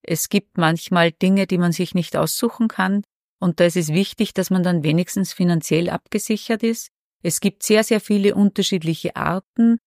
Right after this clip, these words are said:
Und man kann hier schon, wenn man früh beginnt, bereits mit kleinen, Ver-, kleinen Beträgen wirklich ein Vermögen sich ansammeln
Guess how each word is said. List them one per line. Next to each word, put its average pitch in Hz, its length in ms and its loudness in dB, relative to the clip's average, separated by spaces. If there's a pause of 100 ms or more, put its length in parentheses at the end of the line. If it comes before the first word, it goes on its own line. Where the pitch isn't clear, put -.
(300)
Und 190 200 2
man 190 140 2
kann 170 320 -2
hier 208 200 0
schon, 202 420 0 (280)
wenn 170 180 4
man 151 180 2
früh 185 240 2
beginnt, 220 560 2 (280)
bereits 165 440 0
mit 180 160 0
kleinen, 170 480 0
Ver-, - 280 -2 (240)
kleinen 170 420 0
Beträgen 165 680 0 (360)
wirklich 196 400 0
ein 175 140 0
Vermögen 190 640 2 (240)
sich - 540 -2
ansammeln 196 800 0